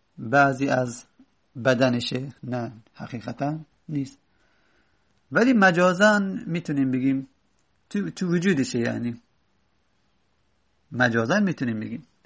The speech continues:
یا به تعبیر دیگر در بدل اشتمال رابطهٔ کلیت و بعدیت وجود، به بعدیت حقیقی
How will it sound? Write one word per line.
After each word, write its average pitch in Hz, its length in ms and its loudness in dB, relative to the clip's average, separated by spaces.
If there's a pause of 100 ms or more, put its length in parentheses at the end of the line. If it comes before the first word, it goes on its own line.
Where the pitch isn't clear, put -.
(460)
یا 202 160 6
به 233 60 8
تعبیر 208 420 4
دیگر 214 520 4 (840)
در 156 180 8
بدل 147 300 6
اشتمال 165 540 2
رابطهٔ 143 640 2
کلیت 147 540 0
و 143 60 0
بعدیت 143 800 2 (760)
وجود، 135 560 0 (1700)
به 127 280 0
بعدیت 123 500 4
حقیقی 113 600 -4